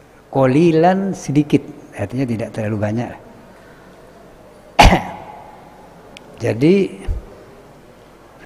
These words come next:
yang sesuai dengan sunnah Rasul atau yang baik, makmum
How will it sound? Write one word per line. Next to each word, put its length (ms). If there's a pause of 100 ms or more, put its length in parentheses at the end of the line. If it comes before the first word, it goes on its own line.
(1500)
yang 560 (1400)
sesuai 320
dengan 240
sunnah 320
Rasul 480 (800)
atau 240
yang 240
baik, 320 (1600)
makmum 400